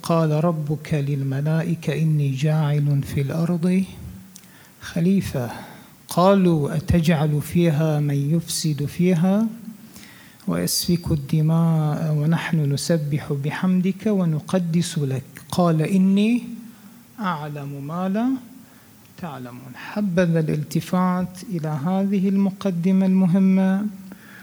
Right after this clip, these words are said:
باعتبار هذه المقدمة كمفتاح أساسي لفهم هذه الآية المباركة وما يأتيه من الآيات.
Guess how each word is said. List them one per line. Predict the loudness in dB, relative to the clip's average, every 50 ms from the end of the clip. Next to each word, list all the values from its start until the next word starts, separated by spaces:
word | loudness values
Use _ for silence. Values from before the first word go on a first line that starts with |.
| -20 -20 -20 -20 -20 -20 -20 -20 -10 -6
باعتبار | -4 -4 -4 -2 -2 -2 -2 0 0 0 0 -2
هذه | -2 -2 0 0 0 0 0 0 0
المقدمة | 0 0 -2 -4 -4 -6 -6 -6 -4 -4 -4 -4 -4 -4 -6 -8 -8
كمفتاح | -6 -4 -2 -2 -4 -4 -6 -4 -2 -2 -2 -2 -4 -6
أساسي | -6 -4 -2 -2 0 0 0 0 -2 -2 -2 0 0 0 0 -2 -2
لفهم | -2 -4 -4 -4 -2 0 2 2 4 4 2 2 4 2 2 0 -4 -10 -18 -18 -20 -20 -20 -20 -20 -20 -20 -20 -20 -20 -6 -2
هذه | 0 2 2 2 2 2 2 2 0
الآية | 0 0 0 0 2 2 4 4 4
المباركة | 2 2 0 0 0 0 0 0 0 0 -2 -2 -2 -4
وما | -2 -2 -2 -2 -2 -4
يأتيه | -4 -6 -8 -4 -2 0 2 2 2
من | 2 0 -2 -4
الآيات. | -4 -4 -4 -4 -4 -6 -6 -8 -10 -12 -14 -14 -16